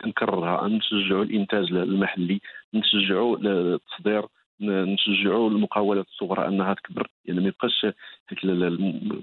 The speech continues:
المشكل أن المقاولات الصغرى تبقى دائما صغرى. خصنا نشوفوا الإمكانيات اللي هي المقاولات الصغرى ونخلقوا كيف ما تي-، نخلقوا دي شامبيون، نخلقوا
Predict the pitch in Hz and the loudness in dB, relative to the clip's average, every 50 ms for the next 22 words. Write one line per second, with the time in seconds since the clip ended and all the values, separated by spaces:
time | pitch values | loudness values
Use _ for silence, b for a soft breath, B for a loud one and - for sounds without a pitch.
0 | - - - 90 113 - - - 110 98 110 110 110 113 104 - 110 110 104 - | -8 -10 -8 -6 -6 -6 -2 0 0 2 2 4 2 2 0 0 -2 -2 -2 -2
1 | - 113 110 117 113 107 - - 117 117 113 98 110 107 104 101 - 92 80 82 | -2 0 0 0 0 -4 -4 -2 0 0 2 2 0 0 -2 -2 -2 -2 0 -2
2 | 78 78 - - - - 113 110 107 101 B B B B B B B 113 107 - | -4 -4 -10 -8 -4 -2 -2 -2 -2 -4 B B B B B B B -8 -8 -6
3 | - 117 - 127 107 123 113 - 117 113 113 113 120 120 - 110 107 110 110 101 | -6 -2 -2 0 0 0 0 2 2 2 2 2 2 0 -2 -2 0 2 0 2
4 | 107 117 117 - 117 113 107 - - - 107 104 104 110 120 117 - 110 104 - | 0 -2 -2 0 -2 -2 0 -4 -8 -4 -2 0 2 2 0 -2 -4 -10 -6 -4
5 | - 104 - - 131 123 110 - - 113 98 113 107 104 101 - 101 95 90 90 | -4 -4 -2 -2 0 0 0 -2 -6 -6 -4 -2 -2 -2 0 0 0 0 2 0
6 | 92 95 - B B B B B - - 107 - - 120 107 113 107 - 117 107 | -2 -4 -6 B B B B B -4 -4 -4 -2 -2 0 0 0 0 0 0 -2
7 | - - 95 90 - - 98 - - 123 117 117 110 | 0 -2 -2 -2 -2 -6 -8 -4 -2 0 0 0 0